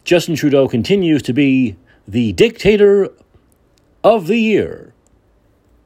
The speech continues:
Dictator of the year. It was tough to figure it out for a while. Was it Gavin Newsom? Was it Joe Biden? Was it Macron? No, it's Justin, was it the guy in Australia whose name I can never remember 'cause I really don't care what it is, and no one cared about what it was until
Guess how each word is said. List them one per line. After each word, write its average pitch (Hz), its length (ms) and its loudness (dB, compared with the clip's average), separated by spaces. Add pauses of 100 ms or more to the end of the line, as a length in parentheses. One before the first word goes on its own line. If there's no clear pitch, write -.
Dictator 208 520 2
of 175 100 0
the 165 80 -2
year. 120 220 0
It 82 40 -8
was 87 140 -12
tough 208 240 -2
to 180 200 -4
figure 160 300 -2
it 156 60 0
out 143 160 0
for 107 120 -10
a 90 60 -6
while. 78 340 -8
Was 90 160 -8
it 90 120 -14
Gavin 104 280 -4
Newsom? 170 360 -2
Was 92 100 -4
it 90 80 -6
Joe 90 220 -8
Biden? 160 560 -2 (420)
Was 95 220 -6
it 90 80 -8
Macron? 160 800 -2 (540)
No, 190 280 2
it's - 180 -6
Justin, 120 600 -2 (120)
was 107 180 -8
it 98 80 -10
the 110 60 -6
guy 135 220 0
in 123 100 0
Australia 156 560 -2
whose 120 160 -6
name 131 220 -4
I 120 60 -4
can 110 180 -8
never 110 220 -6
remember 117 420 -6
'cause 98 180 -12
I 104 60 -8
really 107 240 -6
don't 101 180 -8
care 151 240 -4
what 139 140 -4
it 127 80 -6
is, 127 400 -4 (380)
and 104 160 -8
no 135 100 0
one 127 180 0
cared 101 280 -4
about 98 200 -4
what 101 120 -6
it 101 80 -8
was 104 280 -6
until 101 460 -6